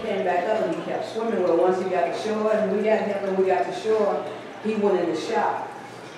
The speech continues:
And so we had to get him to the hospital immediately because his mouth was locked open, eyes locked open, blah, blah, blah. And I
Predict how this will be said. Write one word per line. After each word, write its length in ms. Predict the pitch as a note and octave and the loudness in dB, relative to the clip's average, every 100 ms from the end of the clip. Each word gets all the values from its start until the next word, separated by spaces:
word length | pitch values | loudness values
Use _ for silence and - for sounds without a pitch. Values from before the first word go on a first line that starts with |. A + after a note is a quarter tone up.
| - - - F3+ | -16 -16 -8 -4
And 100 | F3+ | 0
so 220 | G3+ F#3+ | 4 6
we 120 | G3+ | 6
had 180 | F#3 F#3+ | 4 2
to 60 | F#3+ | 2
get 100 | F#3 | 2
him 100 | F#3 | 2
to 60 | |
the 140 | E3+ - | 0 2
hospital 400 | F3+ F#3 F3+ E3+ | 2 2 2 4
immediately 260 | F#3 F3+ | 4 4
because 240 | - - D3 | 2 0 -2
his 80 | |
mouth 320 | D#3+ E3+ F#3+ F3 | 0 2 2 0
was 80 | |
locked 320 | D#3+ E3 D#3+ E3+ | 0 2 2 2
open, 260 | - - | 0 0
eyes 240 | - - - | 0 0 2
locked 340 | - - - | 0 0 0
open, 120 | E3+ | 0
blah, 140 | E3 - | 0 0
blah, 140 | D#3+ | 0
blah. 380 | - F3 - - - - F#3 | 2 2 0 -4 -10 -8 2
And 440 | G3+ F#3+ - - | 4 6 4 4
I 520 | G#3 A3+ A#3 A3+ A3+ | 6 6 6 6 6